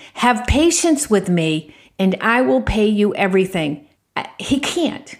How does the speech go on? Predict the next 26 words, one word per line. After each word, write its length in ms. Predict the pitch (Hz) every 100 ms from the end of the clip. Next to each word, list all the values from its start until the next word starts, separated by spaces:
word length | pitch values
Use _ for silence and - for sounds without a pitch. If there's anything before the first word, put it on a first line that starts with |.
| _
And 120 | 254 254
the 40 |
king 360 | 262 381 359 240
knows 320 | 208 233 -
it. 220 | - -
"Have 280 | - 269 220
patience 460 | 233 320 320 302 269
with 140 | 269
me 120 | 247
and 100 | 220
I'll 120 | 214
pay 160 | 254 226
you 140 | 254
two 240 | 220 233 226
hundred 240 | 247 254
and 100 | 226
twenty-six 580 | - 180 220 220 254 -
billion 600 | 160 - 156 190 220 262
dollars." 600 | 202 165 208 262 311 -
Like, 160 | - 196
really? 600 | 190 208 262 320 403 370 - _ _ _ _
Out 300 | 226 214 254
of 180 | 330 349
pity 320 | - 359 330
for 180 | 247 208
him, 420 | 185 165 143 170